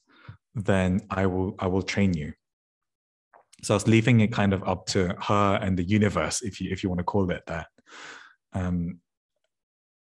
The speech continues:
within, within a month, she came back and said, "Look, I have six people, train us." <laughs> So I couldn't say no, right? So then I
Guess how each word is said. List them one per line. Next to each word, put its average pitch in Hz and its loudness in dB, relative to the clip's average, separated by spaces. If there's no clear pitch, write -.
within, 110 4
within 110 4
a 101 4
month, 95 2
she - -6
came 95 0
back 87 -2
and 101 -6
said, 90 -4
"Look, 95 -2
I 104 2
have 98 0
six - -2
people, 113 0
train 101 0
us." 80 -6
<laughs> - 4
So 143 4
I 135 4
couldn't 135 2
say 113 4
no, 107 4
right? 90 0
So 98 4
then 98 0
I 95 0